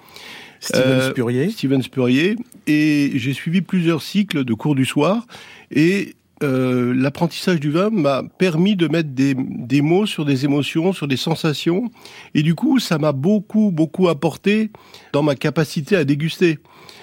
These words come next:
Speaker 2: d'aller chercher le vocabulaire pour qualifier ce que je ressentais. Et donc, pour moi, le,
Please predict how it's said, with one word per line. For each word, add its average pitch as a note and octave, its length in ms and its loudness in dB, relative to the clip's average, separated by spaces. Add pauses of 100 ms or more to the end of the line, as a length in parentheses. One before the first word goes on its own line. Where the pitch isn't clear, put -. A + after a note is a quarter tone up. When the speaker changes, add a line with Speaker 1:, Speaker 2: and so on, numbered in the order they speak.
(120)
Speaker 2:
d'aller B2+ 380 0 (720)
chercher F#3 760 0
le C3 160 0
vocabulaire D3+ 720 2 (320)
pour E3+ 180 -4
qualifier F3+ 460 2
ce - 80 -6
que E3+ 100 0
je D3+ 80 -2
ressentais. C3 540 0 (600)
Et B2+ 100 2
donc, F3 220 2 (120)
pour C3+ 160 -2
moi, F3 180 2
le, C3 420 0